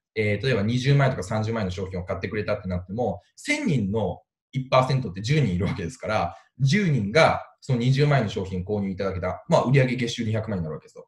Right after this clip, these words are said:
まあ、一ヶ月で買っていただけたね。っていう風な話になりますんで、じゃあ毎月千フォロワーずつ増やしていけば、それぐらい売上が上がる見込みってあるよねと。それが、うちの学科生がなんで少ないフォロワーでも売上をしっかりと上げているのかっていう、そのからくりです。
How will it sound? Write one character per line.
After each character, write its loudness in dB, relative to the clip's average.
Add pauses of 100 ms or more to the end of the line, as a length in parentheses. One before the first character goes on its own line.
ま 0
あ、 4
一 -2
ヶ -8
月 -2
で -8
買 -12
っ -14
て -16
い -16
た -12
だ -14
け -20
た -20
ね。 -20
っ -20
て -2
い 2
う 0
風 -2
な 2
話 0
に 0
な 0
り 0
ま -2
す -8
ん -4
で、 0 (160)
じ 0
ゃ 6
あ 8
毎 6
月 -10
千 -4
フ -6
ォ -2
ロ 6
ワ 2
ー -4
ず -12
つ -10
増 -4
や 2
し -4
て -10
い -8
け -10
ば、 0
そ -4
れ 2
ぐ 0
ら 6
い 6
売 4
上 2
が 2
上 4
が 4
る 4
見 0
込 0
み 0
っ -4
て 0
あ 4
る 2
よ -2
ね -2
と。 -16 (260)
そ 2
れ 8 (180)
が、 0
う 4
ち -2
の 2
学 4
科 0
生 0
が 6
な 2
ん -4
で -2
少 -6
な 6
い 6
フ -6
ォ -4
ロ 4
ワ 4
ー 0
で 2
も 2
売 -2
上 2
を -2
し -6
っ -6
か 2
り 2
と 0
上 0
げ -2
て -8
い -4
る -4
の -4
か -8
っ -14
て -12
い -8
う、 -8
そ -8
の -8
か 0
ら 4
く -6
り -2
で -2
す。 -14